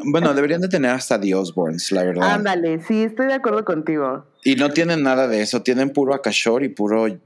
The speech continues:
Speaker 1: este, eh, Ridiculousness, em,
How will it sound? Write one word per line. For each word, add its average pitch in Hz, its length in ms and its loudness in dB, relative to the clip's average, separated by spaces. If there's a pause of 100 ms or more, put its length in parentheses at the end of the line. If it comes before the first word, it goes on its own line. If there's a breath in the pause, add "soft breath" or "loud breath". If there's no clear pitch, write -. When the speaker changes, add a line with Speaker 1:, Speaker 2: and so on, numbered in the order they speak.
Speaker 1:
este, 87 960 -2 (560 loud breath)
eh, 95 220 0
Ridiculousness, 117 1160 0
em, 92 680 -2